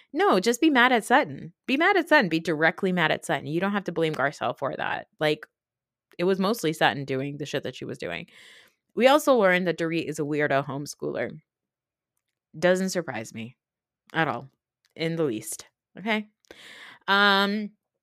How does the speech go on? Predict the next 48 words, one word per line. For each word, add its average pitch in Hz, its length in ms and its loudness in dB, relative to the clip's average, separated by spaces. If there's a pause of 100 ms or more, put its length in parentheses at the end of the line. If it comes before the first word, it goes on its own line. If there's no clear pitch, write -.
(520)
Kim 220 180 -2
and 233 100 0
Kyle, 190 320 6
this 185 200 -6
is 170 80 -4
when 175 200 -4
Kim 190 180 -6
Richards 156 340 -4
comes, 220 500 0
and 151 240 -4
Kim, 180 180 -6
Kyle, 156 240 -2
and 156 120 -4
Dorit 156 240 -4
go 151 100 -6
on 143 120 -6
a 147 40 -10
walk. 196 420 2
We 170 100 -2
get 160 120 0
an, 156 240 -4
an 160 120 -2
update 151 340 -4
on 147 120 -4
Kim's - 320 -12
life 196 520 2 (800)
and 165 200 0
that 151 140 0
Kyle 156 240 2
hasn't 156 340 -4
seen 151 140 -10
Paris's - 400 -8
baby 226 340 2
because 185 300 -6
of 147 100 -8
all 135 80 -4
the 147 120 -6
drama 202 340 0
with 160 160 -4
Kathy. 180 680 -2 (100)
Kim 165 240 -8
has 160 240 -4
been 143 220 -6
painting 151 720 -8 (120)
murals 196 600 0
in 160 120 -6
her 156 160 -4
home. 147 440 -6